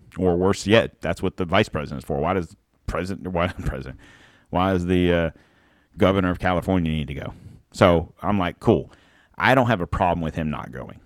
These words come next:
I could give shit less. That's one less plane going for your climate thing, right? <laughs> Um, but could he have done a Zoom call or whatever, Skype or whatever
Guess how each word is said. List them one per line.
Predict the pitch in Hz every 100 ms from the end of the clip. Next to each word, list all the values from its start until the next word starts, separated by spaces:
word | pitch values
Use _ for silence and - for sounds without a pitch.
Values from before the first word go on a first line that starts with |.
| _ _
I | 90 90
could | 78
give | 80
shit | 71 85 62
less. | 64 -
That's | - 76
one | - 87 82
less | 80
plane | - - 107 92 87
going | 85 92 90
for | 85 90
your | 82
climate | 110 107 85 -
thing, | 76 69
right? | 76 87 - - - - -
<laughs> | 147 - 98 _ _ _ _ _ _ _ _ _ _ _ _ _ -
Um, | 104 101 101 95 85 78 71 - - _ - _ _ _ _
but | - 98 113 117 87 - - - - _ _ _ _ _ _ _
could | - 123 113
he | - 117 117
have | 101 98 95 - _ _ _ _ _ _ _ -
done | 98 101 95
a | 90
Zoom | 87 104 107
call | 101 95 101 104
or | 87
whatever, | 80 87 92 98 98
Skype | - 87 98 -
or | 80
whatever | 80 90 85 80